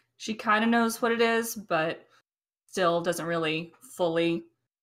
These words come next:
get it. I always try to explain it, like,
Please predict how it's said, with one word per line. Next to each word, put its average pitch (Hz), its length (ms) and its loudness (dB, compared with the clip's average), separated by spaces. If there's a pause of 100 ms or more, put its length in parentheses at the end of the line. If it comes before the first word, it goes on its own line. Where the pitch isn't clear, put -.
(420)
get 180 200 2
it. 185 180 4
I 175 160 2
always 185 340 2
try 170 240 0
to 165 80 -2
explain 156 460 -6
it, 151 180 -6
like, 143 340 -6